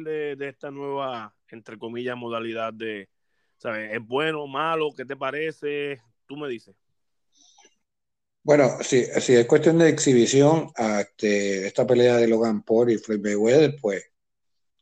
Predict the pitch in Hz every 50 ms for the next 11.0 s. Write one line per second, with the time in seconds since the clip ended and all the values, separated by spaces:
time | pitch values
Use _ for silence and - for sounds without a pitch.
0 | _ - 135 - 165 202 190 196 190 185 170 - - 156 147 135 - 170 160 147
1 | 123 107 127 120 123 127 117 - 113 107 101 101 92 90 - - - _ - 120
2 | 117 117 113 117 117 160 160 156 160 160 151 160 160 160 151 139 143 135 127 -
3 | - 147 139 143 - 147 143 147 143 - _ _ _ _ _ _ _ _ _ _
4 | _ _ _ _ - 120 113 113 123 135 139 131 120 123 120 123 135 131 127 135
5 | 151 151 139 131 117 104 - _ _ _ _ _ _ _ _ _ _ _ _ _
6 | _ _ _ _ _ - - 127 120 117 117 117 107 - - - 120 113 113 107
7 | - - 123 127 139 143 147 143 135 135 131 135 - 127 113 110 113 123 117 -
8 | 139 135 147 170 185 185 185 - - 127 151 175 190 180 - _ _ 131 165 151
9 | 113 113 113 - - 120 127 165 170 247 254 247 240 240 240 - 277 240 151 120
10 | 131 175 180 135 113 107 101 95 101 101 95 101 127 - - - 110 98 -